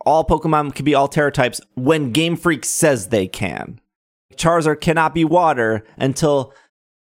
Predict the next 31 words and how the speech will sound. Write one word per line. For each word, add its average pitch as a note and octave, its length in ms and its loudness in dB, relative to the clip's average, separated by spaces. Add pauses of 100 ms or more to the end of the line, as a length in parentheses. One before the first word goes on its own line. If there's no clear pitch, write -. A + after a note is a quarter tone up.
(220)
two B3+ 300 0
years A3+ 340 2
down G3 240 2
the G3 80 0
line E3+ 380 2
where C#3+ 140 4
a C3+ 120 2
water E3+ 500 2
Charizard E3 640 2
event D3 320 0
is B2 160 0
available, A2+ 680 2
which D3 260 0
I D#3+ 80 2
think F3 220 -4
leads E3+ 320 -2
to E3 100 -4
the B2+ 240 -2
Eevee B3+ 300 -2
stuff. - 500 -6 (720)
I A3+ 120 -2
don't D4+ 200 0
think G#3 260 -2
you're G3 120 0
gonna F3+ 160 -2
be E3+ 100 2
able D#3 260 2
to - 100 -6
go D3 240 2
around D#3+ 340 0
Paldea B2 680 0